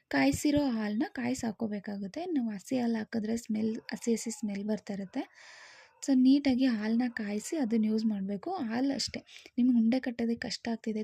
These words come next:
ತುಂಬ, ನೋಡಿ ಇವಾಗ ನಾವು ಹಾಕಿದ ಹಾಲು ಸಾಲಿಲ್ಲ. So, ಇನ್ನೊಂಚೂರು ಹಾಲನ್ನ ಬಿಸಿ ಮಾಡ್ಕೊಂಡು ಹಾಕ್ಕೊಳ್ಳೋದಷ್ಟೇ. ಹಾಲನ್ನ ಎಷ್ಟು ಹಾಕಿದ್ರೂ ಏನೂ ಆಗಲ್ಲ, ಫ್ಲೇವರ್ ಅದೂ ಚೆನ್ನಾಗೇ ಬರುತ್ತೆ.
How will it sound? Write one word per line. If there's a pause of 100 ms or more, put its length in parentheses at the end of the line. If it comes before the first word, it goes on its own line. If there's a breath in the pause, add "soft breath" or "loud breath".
ತುಂಬ,
ನೋಡಿ
ಇವಾಗ
ನಾವು
ಹಾಕಿದ
ಹಾಲು
ಸಾಲಿಲ್ಲ. (680 loud breath)
So,
ಇನ್ನೊಂಚೂರು
ಹಾಲನ್ನ
ಬಿಸಿ
ಮಾಡ್ಕೊಂಡು
ಹಾಕ್ಕೊಳ್ಳೋದಷ್ಟೇ.
ಹಾಲನ್ನ
ಎಷ್ಟು
ಹಾಕಿದ್ರೂ
ಏನೂ
ಆಗಲ್ಲ,
ಫ್ಲೇವರ್
ಅದೂ
ಚೆನ್ನಾಗೇ
ಬರುತ್ತೆ.